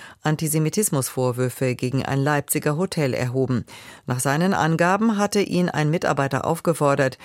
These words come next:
vor dem Einchecken seine Kette mit einem Davidstern abzunehmen. Die Staatsanwaltschaft Leipzig hatte Ofarims Darstellung nach Ermittlungen in Zweifel gezogen und ihn angeklagt.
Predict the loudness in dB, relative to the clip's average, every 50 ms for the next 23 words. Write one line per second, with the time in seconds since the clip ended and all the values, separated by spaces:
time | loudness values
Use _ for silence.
0 | -20 -20 -20 -16 -6 0 2 2 4 2 2 0 0 0 0 0 0 0 0 -2
1 | 0 0 0 2 2 2 2 2 0 -2 -2 -2 -4 -2 0 0 2 2 2 0
2 | 0 -2 -2 0 0 0 2 2 2 2 0 -2 -2 -2 -4 -2 -2 -2 0 0
3 | -2 -2 -4 -4 -4 -2 -2 0 0 0 0 0 0 0 -2 -4 -6 -12 -20 -20
4 | -20 -20 -20 -14 -10 -8 -6 -2 0 0 0 0 0 0 2 2 0 0 0 0
5 | -2 -2 -2 -4 -2 0 0 2 2 0 0 -2 -2 -2 -2 -2 0 -2 -2 0
6 | 0 0 -2 -2 -2 0 0 2 2 0 0 0 0 0 0 0 0 0 2 2
7 | 2 2 2 2 0 0 -2 -2 0 0 -2 0 0 0 0 0 0 -2 -2 -2
8 | -2 -2 0 0 0 0 0 0 -2 0 0 0 0 2 2 2 2 0 -2 -4
9 | -6 -16 -20 -16 -6 -2 0 0 0 0 -2 0 0 0 0 0 0 0 2 2
10 | 2 0 0 -2 -8 -8 -8 _ -18 -20 _